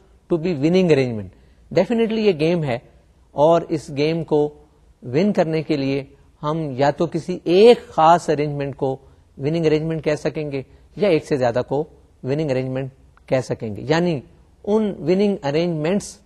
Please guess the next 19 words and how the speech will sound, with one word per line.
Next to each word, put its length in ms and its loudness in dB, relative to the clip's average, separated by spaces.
یا 260 6
ارینجمنٹ 480 2
جب 160 0
بھی 140 -2
کوئی 180 0
پہلے 320 2
آ 120 6
جائے 220 0
وہ 260 2
پلیئر 340 4
اس 120 -6
اسٹیج 420 -4
پر 160 2
آتے 300 0
ہی 180 -4
ونر 340 2
تصور 500 -4
ہوگا۔ 440 -4
اب 160 8